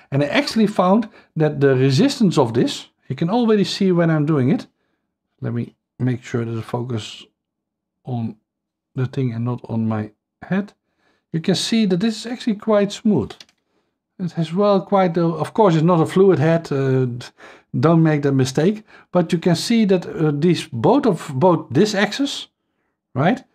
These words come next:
and this axis, if there's really some weight on it, is quite smooth to move about. So that's actually, uh, given that it has to be portable,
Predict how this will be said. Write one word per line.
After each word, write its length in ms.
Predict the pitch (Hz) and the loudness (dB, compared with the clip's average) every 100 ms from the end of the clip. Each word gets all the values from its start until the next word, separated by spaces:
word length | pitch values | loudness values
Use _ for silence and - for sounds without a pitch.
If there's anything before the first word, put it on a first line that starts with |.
| _ _ | _ _
and 240 | 180 170 151 | -2 0 0
this 220 | 226 185 | -2 -2
axis, 600 | 190 196 196 175 - - _ _ _ _ | -4 -2 -2 -2 -4 -12 _ _ _ _
if 240 | 180 170 160 | -2 0 2
there's 240 | 160 143 | 0 0
really 340 | 143 170 165 | 2 2 2
some 240 | 143 139 127 | 0 0 2
weight 260 | 170 208 | 2 2
on 140 | 190 165 | 2 2
it, 160 | 165 | 0
is 240 | 160 151 139 | -2 -6 -6
quite 420 | - 196 185 175 | -4 0 2 0
smooth 520 | - 170 165 165 160 - _ _ _ - | -2 0 2 2 0 -4 _ _ _ -6
to 140 | 151 | 0
move 320 | 147 170 165 | 2 4 2
about. 480 | 135 139 123 95 - - _ _ _ _ _ _ _ _ _ _ | 2 2 0 -2 -10 -20 _ _ _ _ _ _ _ _ _ _
So 440 | - 170 165 160 | -4 0 2 2
that's 220 | 160 156 | 0 -2
actually, 540 | 202 247 - 202 196 156 | -4 -6 -2 0 2 0
uh, 220 | 160 156 | 0 0
given 380 | 139 247 214 196 | 2 2 4 4
that 160 | 175 | 2
it 300 | 160 139 - | 2 0 -2
has 160 | 143 165 | -2 -2
to 80 | 156 | 0
be 100 | 135 | -2
portable, 640 | - 247 226 190 196 196 | 2 2 2 2 2 0